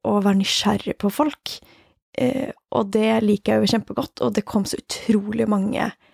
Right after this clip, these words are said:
kule muligheter ut fra tilfeldige møter. Og da skjønte jeg, men det her er jo egentlig det som er å nettverke. Å se på nettverking, eh, som,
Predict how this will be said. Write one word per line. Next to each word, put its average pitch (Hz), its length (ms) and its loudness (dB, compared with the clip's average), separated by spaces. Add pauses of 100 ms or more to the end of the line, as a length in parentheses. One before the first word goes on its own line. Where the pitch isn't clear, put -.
(180)
kule 208 300 2
muligheter 202 540 2
ut - 200 -6
fra 208 240 0 (720)
tilfeldige 202 720 -2
møter. 220 400 0 (580)
Og 233 120 -2
da 226 140 2
skjønte 233 320 -2
jeg, 220 100 2
men 226 100 0
det 226 160 0
her - 180 0
er - 180 0
jo 233 80 4
egentlig 220 280 -2
det 202 140 0
som - 220 -2
er 180 280 -2 (480)
å 220 80 2
nettverke. - 520 -2 (160)
Å 233 140 2
se - 240 2 (180)
på 214 180 2
nettverking, 208 800 0 (300)
eh, 202 400 2 (280)
som, 202 500 2